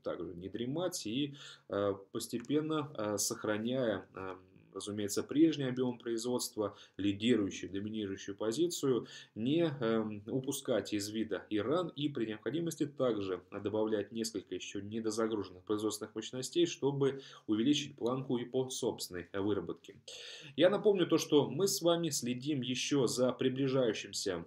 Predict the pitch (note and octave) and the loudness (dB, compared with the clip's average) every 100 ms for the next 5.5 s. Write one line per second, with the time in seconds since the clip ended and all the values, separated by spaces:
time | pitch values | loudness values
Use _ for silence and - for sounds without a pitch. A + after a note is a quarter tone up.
0 | - F#2+ F#2+ A2+ - F3+ F3+ E3+ C#3+ B2 | -10 -12 -4 -4 2 2 4 4 2 0
1 | A#2 A#2 B2+ B2+ A#2+ A#2+ C3 B2 A#2+ A2+ | -4 0 0 0 -2 0 0 0 0 -2
2 | A2+ A2+ - A#2+ A2 G#2 G2 G2 A2 A#2+ | -2 -2 0 2 4 2 2 0 0 0
3 | A2 - G#2 G2+ G#2+ A2 G2+ - A2 A2 | -2 -4 -6 -4 -2 0 0 -4 -6 -4
4 | F#2+ F#2+ G2 G2+ G2 - G#2+ B2 F3 F#3 | -4 -6 -6 -4 -4 -6 -6 -2 4 6
5 | D#3+ A2 G#2+ - G2+ | 6 2 -2 0 0